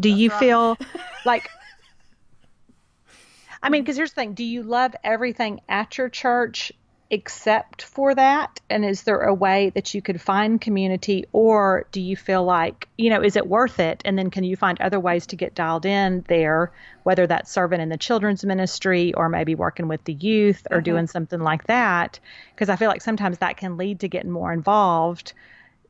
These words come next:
Speaker 1: 'cause I think it depends on what do you want by community. 'Cause I feel like if you're a twenty-six-year-old and you start getting involved with those youth, you're gonna end up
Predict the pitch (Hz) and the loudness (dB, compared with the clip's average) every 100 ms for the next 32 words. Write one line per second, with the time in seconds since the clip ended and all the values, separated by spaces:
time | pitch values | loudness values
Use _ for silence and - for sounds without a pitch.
0 | _ - 233 220 262 240 214 240 226 202 | _ -4 0 2 2 0 0 -2 0 2
1 | 196 196 190 185 175 175 165 180 196 214 | 2 0 -2 -2 0 -2 -2 -2 -2 -2
2 | - 175 185 180 214 226 196 - 180 208 | -4 -8 -4 -2 0 0 0 -2 -4 0
3 | 214 - - 220 202 - 202 - 196 180 | 0 0 -4 -2 -2 -2 -4 0 2 2
4 | 175 170 185 175 170 175 165 170 165 170 | 2 -2 0 -2 0 -2 2 2 2 0
5 | 165 151 196 247 190 - - 196 196 185 | 0 0 2 4 4 2 -2 0 0 0
6 | 180 180 | 2 0